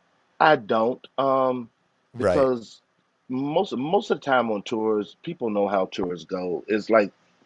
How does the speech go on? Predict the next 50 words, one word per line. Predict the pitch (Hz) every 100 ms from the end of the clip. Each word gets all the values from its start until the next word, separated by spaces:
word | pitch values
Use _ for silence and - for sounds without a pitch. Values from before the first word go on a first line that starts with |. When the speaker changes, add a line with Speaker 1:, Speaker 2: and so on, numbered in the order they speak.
| -
Speaker 1:
for | 113 127
us | 160 -
back | 120 101
then, | 113 113
it | 104
was | 98 98
like, | 98 95 - - _ _ _ _ _ _
you're | 107
never | 107 120 131
in | 135
the | 127
city. | - 101 95 101 - _
You | 107 104
know, | 95 92
as | 92
soon | - 135
as |
Speaker 2:
Yeah. | 101
Speaker 1:
the | 90
show | - 123 117
is | 104
over, | 101 101
you're | 92 101
on | 117
the |
bus. | 101 104 104 - - - _ _
Speaker 2:
Yep. | 92
Speaker 1:
You're | 104
on | 139
the | 123
bus. | 98 107 107 - - _
You're, | 101 107 104
you're | 110 110 104
riding. | 110 117 120 117 113 - _ _ _ -
If | 117 -
you're | 104 113
at | 135
a |
hotel, | 135 139 - 123 120
you're | 107
going | 98 117 120
to | 151
the | 156
hotel | 151 147 147 131
after | 123 120
the | 110
show | - 117
to | 92
check | 127 131
out, | 113 98 101 -